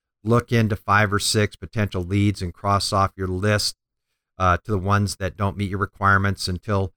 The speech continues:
only one or two remain. You know, also don't be afraid to investigate your options. You're gonna wanna ask the same questions and look for the same information from everyone you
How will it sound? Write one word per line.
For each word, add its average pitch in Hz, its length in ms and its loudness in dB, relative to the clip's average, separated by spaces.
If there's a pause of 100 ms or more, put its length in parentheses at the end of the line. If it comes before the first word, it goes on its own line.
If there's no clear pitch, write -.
(340)
only 107 200 2
one 95 240 2
or 92 60 2
two 101 220 -2
remain. 92 520 2 (600)
You 156 80 0
know, 127 80 4
also 147 280 4
don't 131 220 2
be 110 100 4
afraid 107 440 0
to 117 80 -4
investigate 98 840 -2
your 95 180 -4
options. 101 600 0
You're 120 120 -4
gonna 123 120 0
wanna 104 300 2
ask 98 380 -2
the - 80 -12
same 101 400 0
questions 95 1040 -4
and 90 480 -4
look 113 340 0 (560)
for 101 140 0
the 85 100 -4
same 104 320 2
information 95 720 -2
from 87 400 -6
everyone 95 460 -2
you 92 160 -6